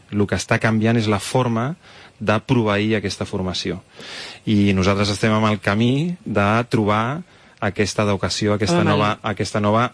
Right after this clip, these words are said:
Speaker 1: mitjà o forma de fer-ho.
Speaker 2: Amb alguns sectors era ben clara, no? Venia per part dels laboratoris que en un moment donat tenien molts diners,
Speaker 1: Mhm.
Speaker 2: eh, o d'em-, o d'empreses, eh, amb marques i patents, sigui el sector que sigui. Clar, això també de,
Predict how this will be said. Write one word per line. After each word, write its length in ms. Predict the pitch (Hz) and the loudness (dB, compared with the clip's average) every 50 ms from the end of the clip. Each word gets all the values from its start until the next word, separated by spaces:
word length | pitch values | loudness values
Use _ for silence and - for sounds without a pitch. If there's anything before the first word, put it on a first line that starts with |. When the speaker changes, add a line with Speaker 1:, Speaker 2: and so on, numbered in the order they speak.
| - _ - | -8 _ -16
Speaker 1:
mitjà 560 | 165 151 131 117 117 113 - - - 139 147 156 147 | -10 -4 -2 0 0 0 0 0 0 2 2 0 -2
o 20 | |
forma 380 | 123 - - 123 110 104 101 95 | -2 -2 -2 -2 -2 0 -2 -2
de 60 | 92 - | -4 -4
fer-ho. 220 | - - 92 170 160 | -4 -4 -4 -2 -2
Speaker 2:
Amb 140 | 160 160 | 0 0
alguns 420 | 156 151 143 160 160 160 160 156 - | -2 -2 0 0 0 0 0 0 0
sectors 380 | - 165 151 151 170 160 151 165 | -2 -2 0 0 0 0 2 2
era 140 | 165 185 185 180 160 | 2 2 2 0 -2
ben 480 | 135 113 147 139 127 156 147 139 139 | -4 -4 -4 -2 0 0 2 2 0
clara, 460 | 131 - 151 156 156 165 156 151 139 131 | 0 2 0 2 2 2 2 0 0 0
no? 140 | 139 151 170 175 | 2 2 2 2
Venia 260 | 156 139 135 135 139 | 2 2 2 2 0
per 140 | 131 - 131 127 - | 0 -2 -4 -2 -2
part 160 | 139 135 135 | -2 0 0
dels 220 | 143 139 131 131 143 | 0 -2 -2 0 0
laboratoris 600 | 143 139 139 131 131 - 151 147 143 160 165 - - | 0 0 0 0 0 0 0 0 0 -2 -4 -2 -2
que 60 | 156 147 | 0 0
en 60 | 139 | 2
un 60 | 131 135 | 2 2
moment 240 | 131 131 135 135 135 | 2 2 4 4 4
donat 220 | 135 131 131 131 | 2 2 2 2
tenien 320 | 147 147 156 160 156 147 143 | 2 2 2 2 4 4 2
molts 220 | 135 135 123 127 123 | 2 2 0 0 0
diners, 460 | 123 127 135 156 165 147 127 - - - - | 2 2 4 4 2 2 0 -4 -8 -2 0
Speaker 1:
Mhm. 240 | 117 107 98 113 139 - - | 2 2 4 2 2 2 0
Speaker 2:
eh, 540 | 156 147 135 135 131 127 123 123 120 107 - - | 0 2 2 2 2 2 2 2 0 0 0 -2
o 100 | 135 120 | -2 0
d'em-, 220 | 120 113 123 123 - - _ - | 0 -2 -2 -4 -6 -10 _ -8
o 140 | 123 123 | -4 -2
d'empreses, 800 | 117 113 123 - 113 113 117 117 123 127 131 123 - - - - | 0 0 0 0 0 0 0 2 2 2 2 0 -2 -4 -2 0
eh, 260 | 131 127 123 123 120 117 117 | 2 2 2 2 2 2 2
amb 80 | 120 127 127 127 135 | 2 2 2 4 2
marques 380 | 139 139 131 123 - 143 135 139 | 2 2 0 0 -2 0 0 0
i 40 | 117 123 | 0 0
patents, 560 | 127 - 165 170 175 175 196 233 240 - - | 0 0 2 2 2 2 2 0 0 -2 -2
sigui 160 | 156 139 127 | -2 -2 0
el 140 | 131 120 - | 0 -2 -2
sector 240 | - 117 117 - 123 | -4 -4 -4 -4 -4
que 100 | - 131 | -4 -4
sigui. 360 | - - 180 185 170 151 135 - - - - - | -2 0 2 2 2 2 0 -2 -8 -16 -20 -14
Clar, 220 | - - 143 143 135 | -4 0 0 0 2
això 120 | - 135 | 0 -2
també 380 | 120 139 143 139 143 143 139 143 | -2 0 2 2 2 2 2 2
de, 160 | 160 156 | 0 0